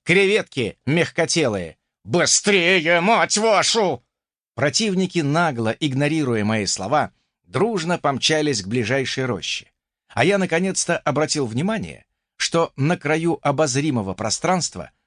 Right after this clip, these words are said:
мигает иконка с входящим сообщением.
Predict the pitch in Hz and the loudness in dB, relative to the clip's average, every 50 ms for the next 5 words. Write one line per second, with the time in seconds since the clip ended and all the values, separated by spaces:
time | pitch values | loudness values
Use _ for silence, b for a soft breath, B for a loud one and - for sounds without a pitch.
0 | _ - 104 117 127 127 185 180 185 196 196 - - - 220 - - - 240 220 | _ -6 -4 -2 0 2 2 2 2 2 0 -2 -6 -10 -10 -8 -4 -2 -2 -2
1 | 160 120 - - 78 80 - _ _ - - - - 156 143 135 104 - - 107 | -2 -4 -6 -8 -10 -10 -12 _ _ -8 -6 -2 -2 -2 0 0 0 0 -2 -2
2 | 104 - 139 135 - - - 95 76 65 64 _ _ | -2 -2 -2 -2 -2 -2 -4 -4 -6 -10 -20 _ _